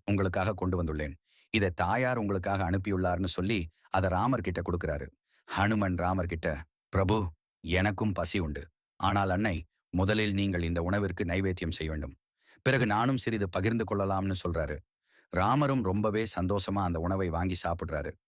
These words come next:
அந்த பக்கம் சீதையும் ராமர் உண்பதை உணர கண்ணீர் வடிக்கிறாங்க. இந்த பக்கம் ராமரின் கண்களும் கலங்குகிறது. அப்படியே கட் பண்ணி ராமர் தன்னோட குடும்பத்தோட அமர்ந்திருக்கிறத காமிக்கிறாங்க.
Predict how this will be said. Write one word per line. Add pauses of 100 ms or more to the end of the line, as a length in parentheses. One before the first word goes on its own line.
(340)
அந்த
பக்கம்
சீதையும்
ராமர்
உண்பதை
உணர
கண்ணீர்
வடிக்கிறாங்க. (540)
இந்த
பக்கம்
ராமரின்
கண்களும்
கலங்குகிறது. (440)
அப்படியே
கட்
பண்ணி (240)
ராமர்
தன்னோட
குடும்பத்தோட (100)
அமர்ந்திருக்கிறத
காமிக்கிறாங்க.